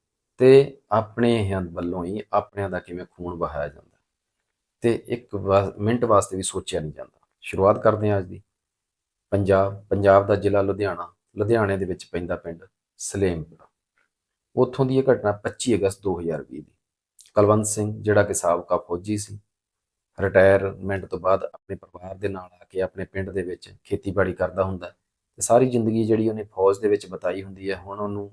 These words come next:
ਇਹ ਹੁੰਦਾ, "ਮੈਂ ਆਪਣੇ ਪਰਿਵਾਰ ਦੇ ਨਾਲ ਰਹਾਂਗਾ।" ਮਨ ਦੇ ਵਿੱਚ ਖੁਸ਼ੀਆਂ ਹੁੰਦੀਆਂ ਨੇ ਤੇ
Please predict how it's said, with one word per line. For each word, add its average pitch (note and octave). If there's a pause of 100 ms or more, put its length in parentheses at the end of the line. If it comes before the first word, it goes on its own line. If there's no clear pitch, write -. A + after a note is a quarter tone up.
(120)
ਇਹ G#2
ਹੁੰਦਾ, G2+
"ਮੈਂ G2
ਆਪਣੇ G2
ਪਰਿਵਾਰ F2+
ਦੇ G#2
ਨਾਲ G2
ਰਹਾਂਗਾ।" F#2+
ਮਨ F#2+
ਦੇ F#2+
ਵਿੱਚ -
ਖੁਸ਼ੀਆਂ G#2
ਹੁੰਦੀਆਂ G2+
ਨੇ G2 (1040)
ਤੇ -